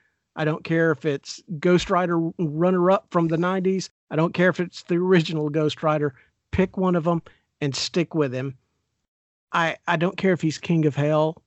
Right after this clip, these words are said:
I, I've seen him in Avengers. I've seen him here. I've seen him there, and he's not doing anything for me.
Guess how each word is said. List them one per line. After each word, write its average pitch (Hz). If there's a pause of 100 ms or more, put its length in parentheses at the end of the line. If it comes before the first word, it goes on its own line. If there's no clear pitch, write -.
I, 156 (160)
I've 160
seen 185
him 175
in 156
Avengers. 190
I've 151
seen 190
him 143
here. 190
I've 160
seen 185
him 170
there, 175
and 147
he's 135
not 180
doing 160
anything 135
for -
me. -